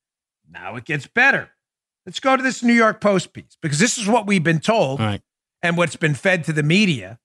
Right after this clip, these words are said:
Speaker 1: for a long time about when this case started. How a wine-soaked meeting in London sparked the Mueller probe.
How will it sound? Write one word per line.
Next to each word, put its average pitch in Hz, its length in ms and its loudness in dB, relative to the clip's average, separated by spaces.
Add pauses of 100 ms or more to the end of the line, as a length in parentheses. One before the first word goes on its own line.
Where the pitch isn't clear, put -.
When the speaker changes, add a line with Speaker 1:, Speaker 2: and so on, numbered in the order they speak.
Speaker 1:
for 139 160 -8
a 135 60 -2
long 180 300 2
time 185 260 2
about 147 320 -2
when 160 220 2
this 175 180 0
case 131 300 -8
started. 262 460 0 (880)
How 185 240 2
a 185 100 4
wine-soaked 226 960 2
meeting 240 500 4
in 247 160 4
London 160 440 2
sparked 165 640 0
the 202 40 0
Mueller 185 360 2
probe. 85 340 -14